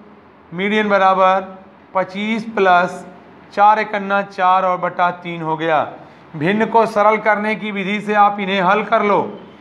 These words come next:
मीडियन बराबर लघुत्तम तीन ले लो, पच-, पच्चीस तिया पचहत्तर हो गया और प्लस चार हो गया।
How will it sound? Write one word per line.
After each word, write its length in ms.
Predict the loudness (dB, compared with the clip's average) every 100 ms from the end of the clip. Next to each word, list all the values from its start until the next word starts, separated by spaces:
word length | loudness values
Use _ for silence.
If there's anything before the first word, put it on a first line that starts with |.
| -20 -10
मीडियन 360 | -6 -2 -2 2
बराबर 680 | 4 4 6 4 2 -6 -20 -20 -12 -4
लघुत्तम 480 | -2 -2 -2 -4
तीन 280 | -4 -4 -2
ले 200 | 0 2
लो, 360 | 4 2 0 -4 -14 -18 -4 0
पच-, 240 | 0 -2
पच्चीस 460 | -6 -4 -6 -8 -4
तिया 220 | 0 0
पचहत्तर 680 | 0 -2 0 -2 0 0
हो 140 | 2 2
गया 460 | 2 4 2 0 -10 -20 -10 -2
और 200 | 0 0
प्लस 380 | -2 -2 -2 -4
चार 340 | 2 4 4
हो 140 | 2
गया। 320 | 0 0 0